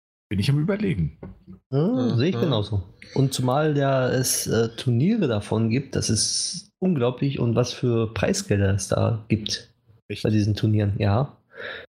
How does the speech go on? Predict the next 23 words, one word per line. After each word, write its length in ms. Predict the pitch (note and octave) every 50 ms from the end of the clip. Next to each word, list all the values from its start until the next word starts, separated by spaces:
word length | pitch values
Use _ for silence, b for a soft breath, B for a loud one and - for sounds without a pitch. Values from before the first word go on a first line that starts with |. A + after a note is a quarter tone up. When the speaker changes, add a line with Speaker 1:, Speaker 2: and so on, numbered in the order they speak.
| _ _ _
Speaker 2:
Momentan 340 | A#2+ B2 C#3 C3+ C#3 C#3+ D#3+
ist, 100 | D3+ -
glaub 140 | D#3+ D#3 C#3+
ich, 80 | C3+ -
ein 200 | C#3+ C3 - -
Turnier 640 | - - C3+ B2 A#2 A2+ A2+ A#2+ D3+ F3 G#3 B3 B3
und 420 | G#3 - D3+ D#3 D#3+ D#3+ D3 - _ _ - -
der 80 | C3+ B2+
Gewinner 600 | C3+ B2+ A#2+ C3+ D#3 F3+ F3+ F3 E3+ E3 E3 D#3
fliegt 380 | - - - D#3 E3 D3 - D#3+
dann 100 | D3 C#3+
nach 160 | C#3+ C#3 -
San 200 | - D3 C#3+ C#3
Francisco 540 | - C#3 C3 - D3 - - - C3 C3 C3
und 220 | C3 B2 B2 - - - -
hat 240 | B2+ B2 - - B2
da 200 | A#2+ B2 A#2 A2+
wieder 180 | G#2+ G2+ G2
weitere 380 | G2+ G2 G2+ G2+ - - G#2 G#2
Turniere 400 | - - A2 A2 A2 G2+ - -
oder 220 | E2 F#2+ G2+ G2+ B2
so. 260 | B2+ B2+ A2 - - - _ _ _ B B B B B B _ _ _ _ _ _ _ _ _ _ _ _ _ _ _ _ _ _ _
Also, 440 | G#2 G#2+ G#2 G#2+ G#2 G#2 G2+ G2+ G2+